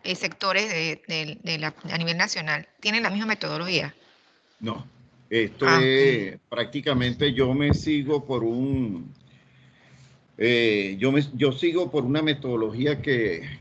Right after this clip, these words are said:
Speaker 2: que he dado durante muchos años en, en temas de planificación estratégica que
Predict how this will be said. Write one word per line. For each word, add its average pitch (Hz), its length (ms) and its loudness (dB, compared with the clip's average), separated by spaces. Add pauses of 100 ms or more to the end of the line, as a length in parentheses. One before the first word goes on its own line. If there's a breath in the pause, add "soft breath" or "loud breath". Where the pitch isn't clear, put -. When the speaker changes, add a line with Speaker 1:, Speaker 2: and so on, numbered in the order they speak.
(120)
Speaker 2:
que 104 420 -2
he 113 40 4
dado 127 400 2
durante 113 320 -2
muchos 143 460 -2
años 127 400 6
en, 95 260 -2
en 101 160 -6
temas 113 380 2
de 123 140 6
planificación 107 840 -2
estratégica 127 880 0
que 104 440 2